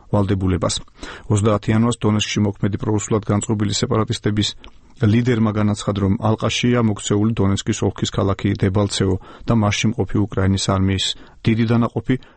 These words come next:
რომელსაც ზახარჩენკო იარაღის დაყრის სანაცვლოდ სიცოცხლის შენარჩუნებას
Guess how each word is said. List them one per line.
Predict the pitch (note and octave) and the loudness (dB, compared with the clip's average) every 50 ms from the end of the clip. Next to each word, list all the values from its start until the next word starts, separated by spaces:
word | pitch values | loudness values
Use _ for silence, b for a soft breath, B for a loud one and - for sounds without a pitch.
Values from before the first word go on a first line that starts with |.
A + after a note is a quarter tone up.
| B - | B -2
რომელსაც | G#2 G2+ F#2+ - - G2+ F#2 - | 0 0 2 0 0 -2 -2 0
ზახარჩენკო | - G#2 F#2+ - A#2+ A2+ - - A2+ G#2 - B2+ A2 | -2 -2 0 0 -2 -2 0 0 -2 0 2 2 2
იარაღის | G#2 G2+ G2+ G2 F#2+ G2 F#2+ - | 2 2 0 0 0 -2 -2 -2
დაყრის | - - - - - - - - | -2 -2 -2 -2 -2 -2 0 0
სანაცვლოდ | G#2+ G#2 G#2 G#2 - - B2 - - B B B B | 2 2 2 0 0 -2 -2 -4 -6 B B B B
სიცოცხლის | - - B2+ A2+ - A2+ G#2 - - A#2+ A2+ - | -2 0 0 0 0 -2 -2 -2 -2 -4 -2 0
შენარჩუნებას | B2 G#2+ G2 F#2+ - - G#2 F#2+ F2+ E2+ F2+ F#2+ F#2 | 0 0 0 -2 -2 0 0 0 0 0 0 -2 -2